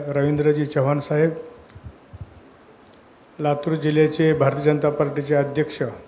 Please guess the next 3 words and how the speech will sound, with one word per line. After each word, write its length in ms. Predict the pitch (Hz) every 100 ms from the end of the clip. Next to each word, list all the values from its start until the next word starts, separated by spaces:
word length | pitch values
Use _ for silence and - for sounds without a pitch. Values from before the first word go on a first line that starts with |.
| - - - - - - - - - - - - - -
माजी 280 | 147 139 147
मंत्री 600 | 151 147 - 151 147 143 135 - -
आदरणीय 540 | 139 139 147 151 151